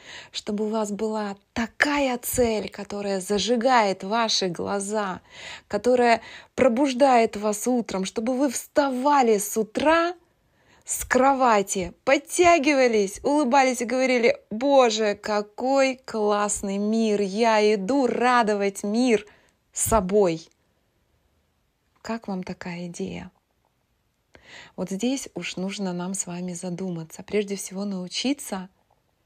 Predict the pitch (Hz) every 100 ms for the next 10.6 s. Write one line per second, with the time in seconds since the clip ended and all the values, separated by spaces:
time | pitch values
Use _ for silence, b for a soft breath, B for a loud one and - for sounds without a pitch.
0 | _ _ _ _ _ _ _ _ _ _
1 | _ 180 233 269 247 196 196 - 160 165
2 | _ _ - 220 101 - 107 208 202 202
3 | - 190 180 220 214 - 180 160 196 277
4 | 254 220 175 175 B B B B 208 -
5 | 240 220 196 202 311 302 247 214 190 -
6 | 208 220 196 - 208 180 165 _ - 190
7 | 190 175 196 185 165 160 185 190 - 202
8 | 208 226 202 185 185 180 - - B B
9 | B B B B B B _ _ - 190
10 | 220 240 190 - - -